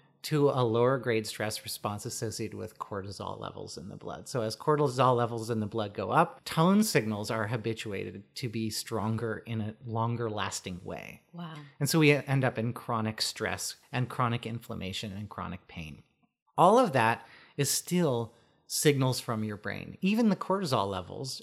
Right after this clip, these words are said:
Speaker 1: are ultimately regulated by signals from your brain, your brain deciding what your body needs to be doing at any given time. And so in a session,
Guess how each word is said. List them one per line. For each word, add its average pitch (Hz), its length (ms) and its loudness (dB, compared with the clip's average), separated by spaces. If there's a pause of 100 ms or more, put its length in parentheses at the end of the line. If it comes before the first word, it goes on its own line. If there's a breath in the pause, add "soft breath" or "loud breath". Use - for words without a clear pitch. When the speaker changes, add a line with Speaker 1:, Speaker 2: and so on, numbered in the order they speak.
Speaker 1:
are 123 120 0
ultimately 123 680 -4 (240)
regulated 113 600 -4
by 98 140 -2
signals 101 440 -10
from 95 240 -10
your 95 100 -10
brain, 117 540 -6
your 123 140 -6
brain 117 420 0
deciding 113 600 2
what 110 200 -4
your 123 120 -2
body 104 320 -4
needs 98 320 -8
to 113 100 -10
be 98 140 -10
doing 104 340 -6
at 95 100 -8
any 95 200 -8
given 98 320 -10
time. 104 400 -12 (100)
And 147 160 4
so 165 160 8
in 147 180 6
a 139 60 4
session, 117 640 2